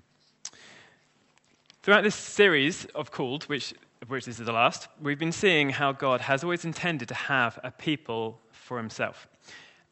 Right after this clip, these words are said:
Out of all creation, a special people that are God's own possession.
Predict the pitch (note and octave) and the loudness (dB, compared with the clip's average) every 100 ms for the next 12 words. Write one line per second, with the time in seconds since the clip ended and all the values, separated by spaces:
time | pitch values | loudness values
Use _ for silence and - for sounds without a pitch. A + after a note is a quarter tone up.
0 | _ - C3+ C#3 F3 F3 E3+ C#3 - A#2 | _ 0 0 2 -2 0 2 2 0 -6
1 | A#2+ - F3 E3 E3 D#3+ C#3+ G#2+ A#2 A2 | -8 -2 0 0 0 -4 -4 -2 -2 -2
2 | A2+ C3+ A#2 - - C3+ B2 A2+ A#2 A#2 | -2 -6 -6 -10 -4 -2 -2 -4 -8 -8
3 | A2 G#2 A#2 | -8 -10 -12